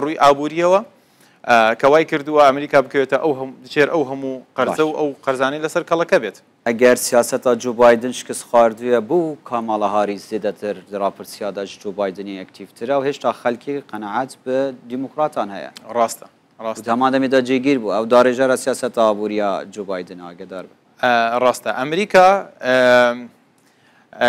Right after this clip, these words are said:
Speaker 1: گەلێکی سەرکێشە. هەروەکو چۆن بینیمان ڕەش-، ڕەشپێستێکی کرد بە، بۆ یەکەمین جار ڕەشپێستێکی کرد بە س-، ئە، سەرۆکی، ئە، نەتەوە یەکگرتوەکانی ئەمریکا.
Speaker 2: بەڵێ.
Speaker 1: باشە؟ بە هەمان شێوە گەلی ئەمریکا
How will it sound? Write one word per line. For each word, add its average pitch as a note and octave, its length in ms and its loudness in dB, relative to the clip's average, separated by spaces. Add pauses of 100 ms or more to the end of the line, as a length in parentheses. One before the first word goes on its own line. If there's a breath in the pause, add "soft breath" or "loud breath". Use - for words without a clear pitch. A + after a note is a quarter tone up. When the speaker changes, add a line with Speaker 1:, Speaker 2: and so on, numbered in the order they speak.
(300)
Speaker 1:
گەلێکی F#3+ 540 4 (460)
سەرکێشە. - 540 -4 (840)
هەروەکو D3 340 -4
چۆن E3+ 220 -2
بینیمان D3 380 -2 (320)
ڕەش-، C3 200 -4 (180)
ڕەشپێستێکی B2+ 680 0 (100)
کرد B2+ 220 -4
بە، A#2+ 140 0
بۆ B2 80 0 (100)
یەکەمین C#3+ 360 -6
جار A#2 180 0
ڕەشپێستێکی B2+ 580 -8
کرد C3+ 220 -12
بە C3+ 100 6 (500 soft breath)
س-، - 120 -20
ئە، G#2+ 520 0 (100)
سەرۆکی، C#3 520 -6 (480 soft breath)
ئە، A2 100 0 (680)
نەتەوە B2+ 240 -2
یەکگرتوەکانی C3+ 580 -2
ئەمریکا. F#3 400 0 (440)
Speaker 2:
بەڵێ. F2 180 -12 (160)
Speaker 1:
باشە؟ A#2 280 0 (560 soft breath)
بە C3+ 60 8 (100)
هەمان G#3 340 6
شێوە C#3+ 300 6 (200)
گەلی F#3+ 280 6
ئەمریکا D#3 380 2